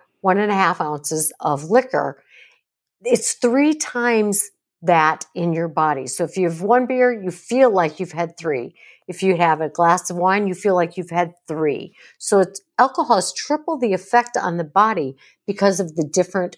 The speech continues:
way it's absorbed. It's almost instantaneous. And within five minutes of an alcoholic beverage after surgery,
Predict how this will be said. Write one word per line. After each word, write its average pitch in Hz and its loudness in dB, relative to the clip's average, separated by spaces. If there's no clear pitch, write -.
way 147 0
it's - -8
absorbed. 143 -2
It's - -12
almost 196 -2
instantaneous. 180 0
And 220 2
within 247 2
five 269 4
minutes 240 2
of 156 2
an 165 -2
alcoholic 180 0
beverage 175 -4
after 156 -8
surgery, 220 -2